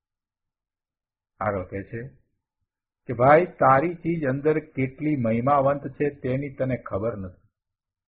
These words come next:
આહા, ભગવાન, તું અંદર પૂર્ણ આનંદ અમૃતનો સાગર છો. પ્રત્યેક આત્મા આવો છે હો.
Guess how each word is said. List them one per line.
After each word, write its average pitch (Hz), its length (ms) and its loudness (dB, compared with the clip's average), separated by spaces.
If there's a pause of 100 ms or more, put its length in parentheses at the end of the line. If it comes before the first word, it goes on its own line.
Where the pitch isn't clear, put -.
(320)
આહા, 110 420 -8 (640)
ભગવાન, 139 560 2
તું 135 240 -6
અંદર 131 280 -2
પૂર્ણ 131 420 -4 (200)
આનંદ 120 440 -4
અમૃતનો 123 540 -6
સાગર 104 440 -6
છો. - 200 -20 (1500)
પ્રત્યેક 208 500 2
આત્મા 120 380 4
આવો 98 300 0
છે 104 160 -12
હો. 113 160 -10